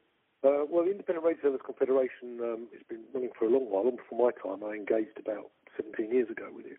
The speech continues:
Um, it's an umbrella group of trade bodies who represent over a hundred thousand independent retailers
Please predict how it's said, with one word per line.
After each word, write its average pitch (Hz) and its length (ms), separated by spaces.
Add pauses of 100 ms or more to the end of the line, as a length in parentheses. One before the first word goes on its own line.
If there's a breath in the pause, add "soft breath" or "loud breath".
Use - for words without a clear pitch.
(580 loud breath)
Um, 120 300 (140)
it's 143 180
an 139 80
umbrella 131 480
group 104 320
of 101 100
trade 101 320
bodies 95 300 (220)
who 120 120
represent 113 480
over 107 300
a 104 80
hundred 113 480
thousand 101 400
independent 98 420
retailers 92 460